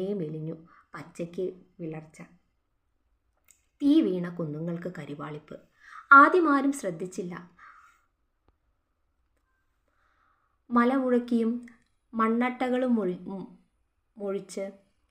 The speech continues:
കുന്നിൻ മുകളിൽ കുറുമ്പ് കാട്ടുന്ന ആനക്കൂട്ടം കണക്ക് മഴമേഘങ്ങൾ വന്നു നിറഞ്ഞ് പെട്ടെന്നായിരുന്നു. കാറ്റിൽ മഴയിരമ്പം കേട്ടപ്പോൾ കരിയിലകളുടെ കലപിലയാണെന്ന് കരുതി കൊമ്പുകളെ പിടിച്ചു കുലുക്കി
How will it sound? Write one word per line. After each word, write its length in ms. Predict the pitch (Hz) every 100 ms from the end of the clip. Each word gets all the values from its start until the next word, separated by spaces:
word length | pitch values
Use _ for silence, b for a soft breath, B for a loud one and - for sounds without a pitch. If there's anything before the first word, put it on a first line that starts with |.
| _ -
കുന്നിൻ 300 | 190 208 233
മുകളിൽ 360 | 214 190 196 214 226
കുറുമ്പ് 400 | - 190 190 214
കാട്ടുന്ന 460 | 226 196 190 190 180 180
ആനക്കൂട്ടം 600 | 180 165 180 175 208 214 214
കണക്ക് 360 | 196 175 185 180 180
മഴമേഘങ്ങൾ 680 | 175 170 170 175 185 208 214 214
വന്നു 260 | 170 170
നിറഞ്ഞ് 400 | 202 185 175 175 175 - _
പെട്ടെന്നായിരുന്നു. 960 | - 165 - 196 226 196 165 180 185 170 175 - B B B B B B _ _ _ _ _ -
കാറ്റിൽ 420 | 240 247 247 294 294 -
മഴയിരമ്പം 640 | 202 185 190 220 226 233 240
കേട്ടപ്പോൾ 500 | 196 180 185 190 185 180 B -
കരിയിലകളുടെ 760 | 190 165 170 185 190 208 208 214
കലപിലയാണെന്ന് 800 | 214 165 165 196 208 196 180 175
കരുതി 360 | 175 160 156 165 165 _ _ _
കൊമ്പുകളെ 480 | 185 170 175 185 202
പിടിച്ചു 400 | 202 175 160 -
കുലുക്കി 440 | 233 180 170 -